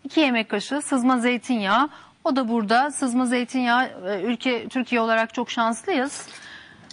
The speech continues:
Çok zahmetli değil. Yapması kolay bu, bu yağ karışımını. Önce zeytinyağımızı bir kaseye aldım. Arkasından biberiyemiz,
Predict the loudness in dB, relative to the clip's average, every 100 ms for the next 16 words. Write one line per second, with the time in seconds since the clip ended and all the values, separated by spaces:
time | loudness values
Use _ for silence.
0 | -8 -6 -4 -8 -12 -18 -20 -2 2 4
1 | 4 4 4 -2 -2 -2 2 2 0 -4
2 | -14 -2 -2 0 -2 -2 0 2 4 4
3 | 2 -4 -12 -8 -8 -8 -16 -20 _ _
4 | 0 4 4 2 -2 -2 -2 -4 -2 -2
5 | -2 -6 -6 2 4 4 2 2 2 0
6 | 2 4 4 2 0 0 2 2 2 2
7 | 2 4 4 4 2 -2 -4 -10 -20 0
8 | 2 2 -2 0 2 2 0 -6 _ 0
9 | 2 4 4 2 0 -2 -4 -4 -8